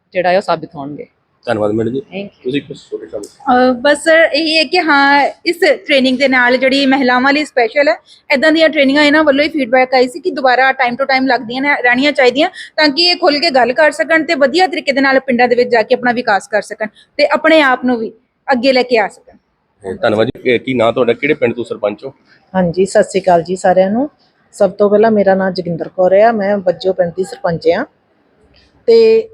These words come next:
Speaker 4: ਅਸੀਂ ਇੱਥੇ ਟ੍ਰੇਨਿੰਗ ਲਈ ਆਏ ਹਾਂ। ਸਾਡਾ ਤਿੰਨ ਦਿਨ ਦਾ ਟ੍ਰੇਨਿੰਗ ਦਾ ਪ੍ਰੋਗਰਾਮ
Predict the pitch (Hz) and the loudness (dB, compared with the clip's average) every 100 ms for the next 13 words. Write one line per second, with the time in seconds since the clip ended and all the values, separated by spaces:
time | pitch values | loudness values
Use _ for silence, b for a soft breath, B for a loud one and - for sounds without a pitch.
0 | 247 247 285 277 285 269 254 262 262 _ | -10 -2 0 0 0 2 2 0 -6 _
1 | _ - 226 220 208 226 220 180 160 202 | _ -2 2 2 2 2 2 0 -4 -2
2 | 214 185 196 175 165 175 190 202 196 196 | 0 0 0 -2 0 -2 -2 -2 0 0
3 | 196 175 165 165 180 214 196 156 147 | -2 -2 -2 -2 -2 0 0 -2 -4